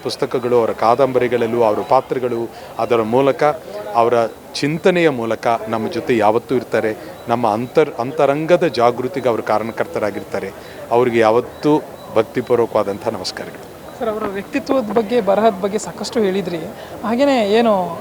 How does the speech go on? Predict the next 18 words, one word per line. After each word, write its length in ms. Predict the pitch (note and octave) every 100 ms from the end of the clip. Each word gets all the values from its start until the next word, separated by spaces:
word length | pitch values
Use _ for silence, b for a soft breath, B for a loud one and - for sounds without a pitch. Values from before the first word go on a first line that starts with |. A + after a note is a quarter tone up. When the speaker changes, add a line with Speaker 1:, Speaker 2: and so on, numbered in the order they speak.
| -
Speaker 2:
ಆ, 320 | F#3 F3+ F3
ಅವರ 260 | F#3 A3+ A#3+
ವಿಚಾರಧಾರೆಗಳನ್ನ 920 | G3+ A3 A3+ A3+ A3+ G#3+ A3 A3 G#3
ಹೇಗೆ 340 | F#3+ G3+ G#3+
ಅಳವಡಿಸ್ಕೊಳ್ತಾ 800 | F#3 - F#3+ G3+ A3 - G#3+ G#3
ಇದ್ದೀರಿ 260 | G3 F#3 F#3
ಅಥವಾ 380 | F#3 G3 F#3+ F3+
ಹೇಗೆ 520 | - G#3 A#3 A#3 G#3
ನಿಮಗೆ 340 | G3+ G3+ F#3+
ದಾರಿದೀಪ 420 | F3+ G3 G#3 A3+ A3+
ಆಯ್ತು 200 | A3 A#3+
ಅನ್ನೋದ್ರ 240 | A#3+ A3
ಬಗ್ಗೆನೂ 240 | A3+ A3+
ಹೇಳಿದ್ರಿ. 540 | F#3+ E3+ F#3 - - -
But 120 | C4+
ಅವರ 180 | C#4 D4 B3+ C#4 F#3
ಯಾವ 480 | F#3 B3+ C#4+ G#3+ E3 -
ಕೃತಿಗಳು, 600 | G#3+ C#4+ A3+ F3+ F3